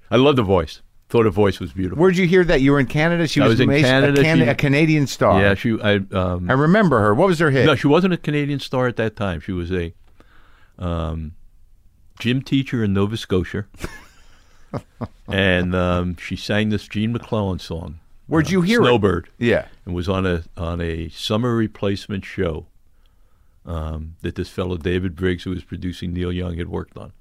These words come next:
Speaker 2: In Canada?
Speaker 1: Yeah. And it became a big hit in Canada and looked like it was about to be a hit in America.
Speaker 2: Uh-huh.
Speaker 1: It was just starting to go. And he said, "You should,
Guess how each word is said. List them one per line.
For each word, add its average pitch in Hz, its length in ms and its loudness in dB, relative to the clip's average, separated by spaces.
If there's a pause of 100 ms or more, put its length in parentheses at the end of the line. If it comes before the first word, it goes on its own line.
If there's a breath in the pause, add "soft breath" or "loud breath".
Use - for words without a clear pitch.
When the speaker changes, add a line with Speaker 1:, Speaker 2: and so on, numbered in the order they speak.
(140)
Speaker 2:
In 110 100 0
Canada? 90 460 -2
Speaker 1:
Yeah. 78 120 -6 (200)
And 87 120 -2
it 85 60 -4
became 90 300 -4
a 80 40 -8
big 87 360 -4
hit 92 180 -6
in 87 80 -12
Canada 92 420 -14 (380)
and 87 220 -2
looked 104 180 -2
like 95 180 0
it 104 40 -4
was 90 160 -6
about 90 400 -4
to 92 80 -6
be 87 180 -6
a 78 40 -8
hit 90 180 -10
in 95 80 -14
America. 90 500 -10
Speaker 2:
Uh-huh. 92 360 2
Speaker 1:
It - 340 -20
was 85 80 -12
just 90 180 -10
starting 87 320 -6
to 85 60 -8
go. 82 240 -8 (580)
And 85 100 -8
he 85 60 -8
said, 87 240 -8
"You 85 60 -6
should, 78 260 -10